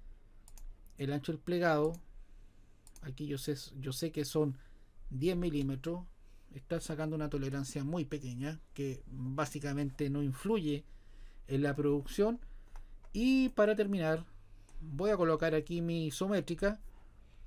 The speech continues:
Entonces, vamos de nuevo,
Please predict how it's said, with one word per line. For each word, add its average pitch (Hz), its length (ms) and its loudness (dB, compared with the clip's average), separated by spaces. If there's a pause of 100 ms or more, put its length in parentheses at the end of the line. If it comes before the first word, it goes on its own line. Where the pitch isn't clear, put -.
(400)
Entonces, 147 480 -4 (1080)
vamos 131 260 -6
de 196 100 -2
nuevo, 190 440 2